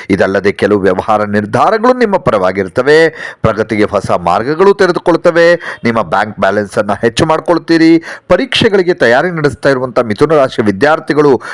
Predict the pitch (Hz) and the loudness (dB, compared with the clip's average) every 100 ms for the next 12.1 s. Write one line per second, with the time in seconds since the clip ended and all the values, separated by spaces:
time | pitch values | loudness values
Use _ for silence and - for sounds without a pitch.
0 | - 95 120 214 247 220 165 185 170 165 | -4 2 2 2 2 -2 0 0 0 -4
1 | 170 160 151 151 156 156 - - 117 107 | -2 -4 0 2 2 2 -2 -4 -2 2
2 | 135 120 110 104 101 101 104 107 185 202 | 0 0 -2 -2 -2 -2 -4 0 2 4
3 | 165 107 101 - 113 165 151 95 - 110 | 2 0 -6 -2 0 0 -4 -6 -4 -2
4 | 147 233 285 _ _ _ 131 123 120 185 | 0 0 -2 _ _ _ -4 0 2 2
5 | 143 - - - 165 202 202 139 95 - | 0 -2 -16 -2 0 2 0 -2 -6 -8
6 | - - 123 117 117 107 104 95 98 92 | -20 -6 -4 -2 -2 -2 -2 -2 -2 -4
7 | 92 180 190 - 107 107 - 98 95 - | -2 0 2 0 -2 -2 0 0 0 -2
8 | 92 - 90 80 131 156 135 101 92 90 | -4 -2 -2 0 -2 0 0 -2 0 0
9 | 135 214 113 90 87 87 - 92 92 117 | 0 0 0 0 0 -2 0 -2 2 2
10 | 110 - - - 110 104 - 98 90 98 | 2 -2 -14 -2 0 0 0 -2 -2 0
11 | 98 - 95 90 107 165 160 104 113 196 | 0 2 0 0 2 2 2 2 4 4
12 | 233 | 2